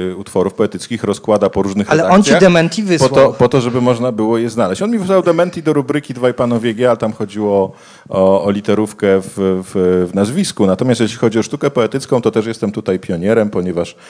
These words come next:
Speaker 1: no, nie mam wszystkich, ale prawie wszystkie dzieła zebrane Mariusza Oriona Jędryska. E, i muszę powiedzieć, że i jedno, i drugie hasło, mili państwo, to jednak ku przestrodze zostało napisane.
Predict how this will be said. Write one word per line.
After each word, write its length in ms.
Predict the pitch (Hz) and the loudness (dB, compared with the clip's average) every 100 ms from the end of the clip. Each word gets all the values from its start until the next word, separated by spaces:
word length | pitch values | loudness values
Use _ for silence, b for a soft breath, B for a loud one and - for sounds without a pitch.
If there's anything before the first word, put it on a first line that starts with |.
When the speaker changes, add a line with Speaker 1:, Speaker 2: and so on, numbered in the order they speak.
| B B | B B
Speaker 1:
no, 60 | |
nie 120 | 104 135 | 0 2
mam 140 | 107 | 0
wszystkich, 460 | - 123 - 80 80 | -4 -10 -10 -14 -12
ale 160 | 78 | -12
prawie 380 | 76 95 104 76 | -6 0 0 -2
wszystkie 400 | - 82 - 80 | -12 -12 -10 -10
dzieła 320 | 78 80 73 - B B B | -6 -6 -6 -12 B B B
zebrane 440 | 90 95 92 101 92 | -2 0 2 2 2
Mariusza 400 | 85 95 - 80 | 0 0 -2 -2
Oriona 360 | 92 92 90 | 0 0 0
Jędryska. 680 | 85 80 101 131 - 123 120 123 b b b b | -4 -4 -2 -2 -2 -2 -2 -6 b b b b
E, 880 | 95 92 92 95 92 92 95 92 90 _ _ - | 2 4 4 4 2 0 0 -2 -6 _ _ -4
i 100 | 104 | 0
muszę 280 | 127 - 139 | 0 0 -2
powiedzieć, 640 | 113 101 123 120 123 107 | -2 -4 -4 -2 -4 -4
że 600 | 104 98 90 101 101 101 - _ _ _ _ - | -8 -6 0 2 2 -2 -10 _ _ _ _ -6
i 100 | 104 | 0
jedno, 320 | 135 143 123 | 0 0 -4
i 120 | 104 | -6
drugie 300 | 101 117 107 | -8 -8 -8
hasło, 580 | - 110 113 - 90 87 | -8 -8 -8 -8 -4 -4
mili 240 | 85 85 | -6 -12
państwo, 580 | 92 90 90 - - 95 | -8 -8 -8 -12 -12 -12
to 160 | - 101 | -6 -4
jednak 280 | 90 90 | -4 -6
ku 220 | - - - | -10 -16 -14
przestrodze 680 | - - - 82 71 - | -10 -10 -2 -2 -2 -6
zostało 420 | 62 - - 73 73 | -14 -14 -10 -10 -10
napisane. 460 | 67 - - - | -16 -20 -20 -20